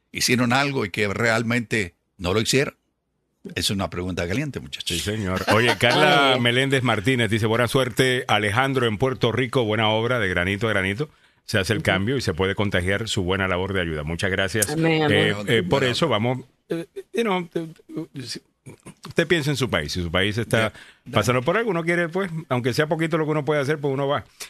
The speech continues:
Speaker 2: Eh, y uno
Speaker 1: Ya.
Speaker 2: hace. Y como, eh, nos han dicho, no necesitan cosas de, ni suministros, lo que necesitan es gente. Eh,
Speaker 1: Ujú.
Speaker 2: así que, hey, eh, ¿por qué
Speaker 1: Buena
Speaker 2: no?
Speaker 1: onda,
Speaker 2: No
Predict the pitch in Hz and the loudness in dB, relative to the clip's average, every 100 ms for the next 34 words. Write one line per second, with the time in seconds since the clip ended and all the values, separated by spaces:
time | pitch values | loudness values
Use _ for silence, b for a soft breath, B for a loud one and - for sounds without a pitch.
0 | B - 104 107 117 123 98 87 95 90 | B 0 0 2 2 2 2 2 0 0
1 | 98 95 95 92 90 113 - 117 104 107 | 0 0 0 0 -4 -8 -8 -6 -2 -2
2 | 107 123 120 95 98 98 107 110 113 104 | 0 0 -2 -2 -2 -2 -2 -2 -2 0
3 | 117 113 139 131 123 123 - 123 110 113 | -2 0 0 0 0 -2 -4 -4 -4 -2
4 | 110 98 117 117 135 - 113 90 90 87 | -2 0 0 0 0 0 -2 0 0 0
5 | 98 117 117 113 110 104 110 b b b | 0 0 0 0 -2 -4 -6 b b b
6 | b b - 95 95 92 90 87 98 113 | b b -2 0 2 0 0 -2 -2 0
7 | 107 101 90 87 - 139 92 - _ _ | 0 -2 -4 -8 -4 -4 -4 -10 _ _
8 | - 110 101 101 98 98 - - 117 101 | -6 -2 -2 -2 -4 -8 -14 -4 -2 0
9 | 120 104 117 | 0 0 0